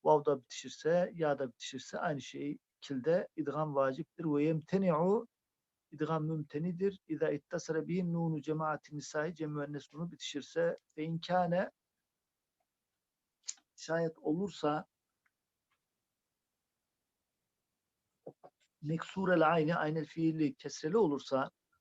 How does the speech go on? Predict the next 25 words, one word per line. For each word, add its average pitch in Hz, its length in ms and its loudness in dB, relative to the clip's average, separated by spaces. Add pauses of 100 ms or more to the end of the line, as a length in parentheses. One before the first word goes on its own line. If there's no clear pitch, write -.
(140)
ke 156 120 -2
yefirra, 147 840 2 (920)
ev 175 120 10
meftuhahu, 165 840 4
ya 151 200 2
da 156 60 -4
fethalı 165 360 -4
olursa, 156 340 -2
ke - 160 -4
ya'adda, 143 1000 8 (1700)
fetekulu 190 840 2 (260)
firra 180 640 6
firri, 147 640 4
ve 147 100 6
adda 175 540 8
addi 160 380 4
dersin. 139 340 4
Bi 143 60 -10
kesril 160 460 -2
lami 170 300 2
ve 156 60 4
fethiha, 165 760 0 (920)
lima 170 300 2
tekaddeme, 139 460 -2
geride 147 500 0